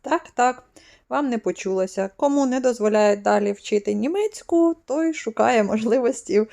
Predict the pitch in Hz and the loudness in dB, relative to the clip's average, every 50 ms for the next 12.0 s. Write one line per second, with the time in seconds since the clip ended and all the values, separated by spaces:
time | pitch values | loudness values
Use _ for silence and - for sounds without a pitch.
0 | - - - _ _ - - 427 359 269 214 196 185 202 - - 202 190 190 190 | -14 -20 -20 _ _ -2 0 2 2 2 2 0 -2 0 0 0 0 2 0 0
1 | 196 - 202 185 185 - 220 220 254 311 - - - 480 466 427 415 427 403 - | 0 2 2 2 2 2 0 -2 -2 -4 -4 -4 -2 0 0 2 0 0 -2 -2
2 | - 359 415 403 - - - 220 254 285 262 214 190 214 247 254 - - - 185 | 0 0 0 0 0 -2 0 2 2 2 2 2 2 0 0 0 -4 -10 -8 -4
3 | 185 196 214 254 269 220 190 170 165 175 208 220 202 190 196 220 233 226 - 185 | -2 0 0 0 0 0 -2 0 2 2 2 0 0 -2 -2 -2 -4 -4 -4 -6
4 | 180 180 190 214 220 - 190 175 - - 180 190 - 202 233 - - - 196 180 | -6 -4 -4 -4 -6 -6 -10 -10 -8 -8 -8 -4 -4 -4 -4 -4 -6 -4 -4 -4
5 | 180 175 175 175 175 170 185 196 - - - _ _ _ _ _ _ _ _ _ | -2 -2 -2 -2 0 -2 -2 -4 -6 -12 -20 _ _ _ _ _ _ _ _ _
6 | _ _ _ _ _ _ _ _ _ _ _ 220 226 226 269 254 269 254 240 226 | _ _ _ _ _ _ _ _ _ _ _ -10 0 0 0 2 2 0 0 0
7 | 214 214 220 214 220 226 220 220 214 208 208 214 208 208 - 190 202 240 320 466 | 2 2 0 0 0 0 0 0 2 4 4 4 4 2 -2 -4 -4 0 0 0
8 | 466 - 403 370 370 381 381 381 392 - - - - - 285 277 269 262 254 226 | 2 4 4 4 4 4 2 2 0 -4 -10 -8 -2 0 4 6 6 4 4 4
9 | 262 277 269 254 254 226 226 - 240 233 - - - 233 233 220 214 214 208 208 | 0 0 2 2 2 0 0 0 -4 -4 -4 -2 0 0 2 2 0 0 0 2
10 | 208 208 208 208 220 214 190 196 196 196 196 202 202 196 196 202 - 208 202 - | 2 2 2 2 0 2 2 2 2 2 2 2 2 0 0 0 -2 -6 -4 0
11 | - 196 196 190 190 190 - - 208 208 202 202 214 220 214 208 208 196 190 196 | 2 4 4 4 2 0 -2 -4 -4 -4 0 2 2 2 2 0 -2 -2 -4 -4